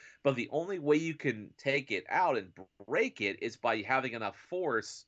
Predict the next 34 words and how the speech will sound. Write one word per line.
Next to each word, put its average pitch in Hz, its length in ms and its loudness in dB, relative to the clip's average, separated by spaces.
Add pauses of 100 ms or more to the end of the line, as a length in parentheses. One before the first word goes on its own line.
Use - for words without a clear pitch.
(500)
and, 123 140 -4
like, 101 160 -2
heat - 540 -10 (560)
of, 127 100 4
like, 127 140 2
a 123 40 0
specific, 135 460 -2 (400)
like, 104 340 0
uh, 95 140 2
power-up 151 440 4
that 101 120 -8
Samus 95 600 -8
needs 104 260 -10
to 101 80 -8
collect 95 480 0
in 113 100 0
order 107 220 -2
to 113 120 -6
get - 320 0
this - 320 -8 (380)
item. 78 420 0 (600)
So 123 220 2
I 127 60 8
haven't 180 180 4
encountered 147 500 0
that 127 300 2
yet. 131 240 -2
I 107 80 -4
haven't 117 340 -4
gotten 101 300 -2
the 92 140 -4
grapple 120 400 0
beam 117 300 -8
yet, 101 340 -2